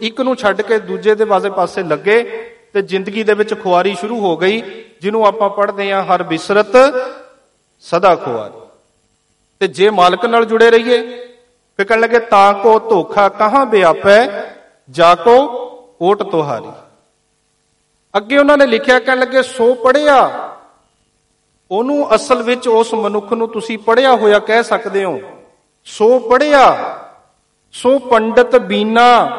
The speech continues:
ਬੀਨਾ ਕਹਿੰਦੇ ਨੇ ਸਿਆਣਾ, ਸੂਝਵਾਨ, "ਜੇ ਗੁਰ ਸ਼ਬਦ ਕਰੇ ਵਿਚਾਰ", ਕਹਿੰਦੇ ਜੇ ਗੁਰੂ ਦੇ ਸ਼ਬਦ ਦੀ ਵਿਚਾਰ ਕਰਦਾ ਹੈ ਨਾ, ਉਸ ਵਿਚਾਰ ਨੂੰ ਸਮਝ ਕੇ ਕੀ ਹੁੰਦਾ ਹੈ?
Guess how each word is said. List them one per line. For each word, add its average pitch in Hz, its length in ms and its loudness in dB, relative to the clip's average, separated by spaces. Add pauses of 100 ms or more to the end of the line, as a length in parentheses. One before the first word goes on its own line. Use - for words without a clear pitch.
(180)
ਬੀਨਾ 226 300 -2
ਕਹਿੰਦੇ 240 300 -2
ਨੇ 254 160 -2
ਸਿਆਣਾ, 202 880 0 (580)
ਸੂਝਵਾਨ, 247 1000 0 (1200)
"ਜੇ 214 200 0
ਗੁਰ 220 400 0
ਸ਼ਬਦ 240 520 0
ਕਰੇ 208 260 2
ਵਿਚਾਰ", 147 800 0 (360)
ਕਹਿੰਦੇ 214 200 -2
ਜੇ 233 160 -4
ਗੁਰੂ 202 280 -6
ਦੇ 233 160 -4
ਸ਼ਬਦ 220 380 -2
ਦੀ 233 120 -6
ਵਿਚਾਰ 202 400 2
ਕਰਦਾ 190 340 0
ਹੈ 180 80 0
ਨਾ, 226 140 -8 (600)
ਉਸ 240 200 2
ਵਿਚਾਰ 208 500 2
ਨੂੰ 226 140 -4
ਸਮਝ 285 400 -2
ਕੇ 202 480 -4 (720)
ਕੀ 233 140 -4
ਹੁੰਦਾ 214 280 -2
ਹੈ? 104 340 -10